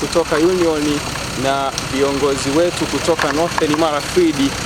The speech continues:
wakiwa wamefika katika eneo hili. Na huo ni utambulisho ukiongozwa na kiongozi wetu, ah, kiongozi ambaye anatambulisha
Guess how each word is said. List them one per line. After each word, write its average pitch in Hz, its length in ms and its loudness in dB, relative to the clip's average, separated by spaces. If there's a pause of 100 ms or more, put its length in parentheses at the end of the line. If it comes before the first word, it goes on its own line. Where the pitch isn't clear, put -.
(240)
wakiwa 151 500 2 (120)
wamefika 135 680 0 (340)
katika 139 600 0 (140)
eneo 127 340 2 (120)
hili. 110 200 0 (1300)
Na 135 360 0 (200)
huo 190 320 2 (120)
ni 151 60 2
utambulisho 151 1000 2 (840)
ukiongozwa 151 1080 0 (220)
na 131 80 2
kiongozi 139 580 0 (100)
wetu, 160 520 0 (580)
ah, 135 300 0 (640)
kiongozi 151 840 2 (140)
ambaye 151 640 0 (800)
anatambulisha 135 680 0